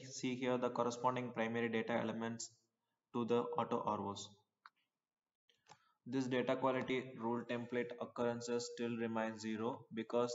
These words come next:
the, this primary glossary is tagged to a data elements, and those data elements are extracted using the catalog source called D Q Automation Demo two.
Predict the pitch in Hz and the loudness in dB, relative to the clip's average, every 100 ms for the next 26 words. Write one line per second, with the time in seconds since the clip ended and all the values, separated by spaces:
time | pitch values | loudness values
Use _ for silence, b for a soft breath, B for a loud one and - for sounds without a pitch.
0 | - 120 120 - - _ 117 110 - 117 | 0 2 2 -2 -14 _ -6 -6 -2 -2
1 | 113 120 120 117 117 117 120 120 120 117 | 0 0 0 2 2 2 -2 -2 -2 -4
2 | - 110 113 117 113 107 120 113 110 113 | 2 2 2 0 0 0 2 2 2 -2
3 | 117 117 - 110 113 117 120 120 113 113 | -2 -4 -6 -4 -2 2 2 2 0 0
4 | 113 113 113 117 117 113 113 - _ b | 0 0 0 -2 -2 0 -2 -4 _ b
5 | b b b b - - - 120 117 131 | b b b b -4 -2 0 0 2 0
6 | 123 - 123 120 120 117 113 110 117 113 | -2 -2 -2 0 0 0 -2 -2 -2 -2
7 | - 117 113 - 107 107 - 123 117 - | -2 -4 -4 -2 0 0 -6 -6 -4 -2
8 | 120 113 113 113 110 107 117 110 - _ | -2 0 -2 -4 -4 -6 -6 -8 -12 _
9 | _ _ _ _ _ _ _ _ _ _ | _ _ _ _ _ _ _ _ _ _
10 | _ _ _ _ _ _ 123 113 113 113 | _ _ _ _ _ _ -4 -2 0 -4
11 | 117 98 | -4 -4